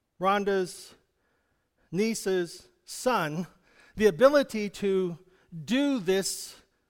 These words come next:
<laughs> measure the dust in a plasma as it, <laughs> I don't know how it works, but he can measure it. Now, God has put that in him,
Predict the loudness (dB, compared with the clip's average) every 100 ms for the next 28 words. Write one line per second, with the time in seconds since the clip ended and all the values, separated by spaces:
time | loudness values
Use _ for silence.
0 | _ _ _ -18 -18 _ _ _ _ _
1 | _ _ _ _ _ _ _ -8 0 2
2 | 2 -2 -4 -4 -2 -2 -2 -6 -14 -16
3 | -16 -6 -6 -6 -10 -18 _ _ _ -6
4 | -2 -2 -2 -4 -6 -8 -10 -20 -6 -6
5 | -4 -6 _ _ _ _ -20 -20 -20 -18
6 | -12 -12 _ -20 -20 -20 _ _ -10 -4
7 | -2 -2 -4 -4 -6 -6 -8 -8 -10 -14
8 | -16 -10 -8 -6 -6 -6 -6 -8 -14 -20
9 | _ _ _ _ _ _ _ _ _ _
10 | _ _ _ 0 2 2 -4 -2 2 2
11 | 0 -8 -6 -4 -4 -4 -4 2 2 2
12 | 0 -4 -6 -10